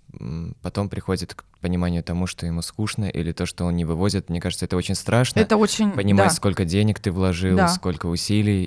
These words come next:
Speaker 1: и что делать дальше, как преодолеть,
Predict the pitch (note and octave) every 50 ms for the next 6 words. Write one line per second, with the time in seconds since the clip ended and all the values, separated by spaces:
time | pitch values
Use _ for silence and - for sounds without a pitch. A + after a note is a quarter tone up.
0 | - - - D#2+ E2 E2 E2 D#2+ E2+ - - G#2 G#2 E2 F#2+ F#2+ F#2+ F#2 F2 D#2+
1 | F#2 F#2 F2 E2 - - D#2+ - - F#2+ F#2+ - - - F2+ F2 E2+ E2 E2+ E2
2 | F2 F#2 F#2 - -